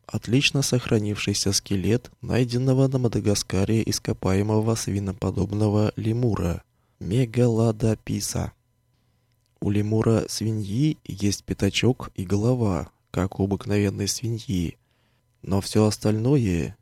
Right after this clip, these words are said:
кисти рук, сами руки, лопатки, грудная клетка, позвоночник с отсутствием хвоста, таз, ноги и стопы человеческие, как и у нас с вами.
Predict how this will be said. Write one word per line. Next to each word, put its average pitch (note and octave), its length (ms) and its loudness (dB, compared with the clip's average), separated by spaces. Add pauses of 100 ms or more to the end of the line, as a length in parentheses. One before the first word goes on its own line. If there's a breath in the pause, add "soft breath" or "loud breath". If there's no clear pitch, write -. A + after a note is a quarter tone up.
(280)
кисти - 400 -4
рук, B2 380 0 (220)
сами G#2+ 400 -2
руки, A#2 500 0 (140)
лопатки, G#2+ 800 -2 (140)
грудная F2 580 -2
клетка, A#2 600 -2 (580)
позвоночник F#2+ 920 -2
с - 140 -14
отсутствием F#2+ 600 -4
хвоста, F2 640 -4 (680)
таз, B2 460 0 (440)
ноги A#2+ 600 0
и G2+ 60 -4
стопы F2 600 -2 (240)
человеческие, F#2 1040 -2 (760)
как - 260 -6
и A2+ 60 2
у B2+ 120 4
нас F#2 220 -4
с - 120 -6
вами. F#2 440 -2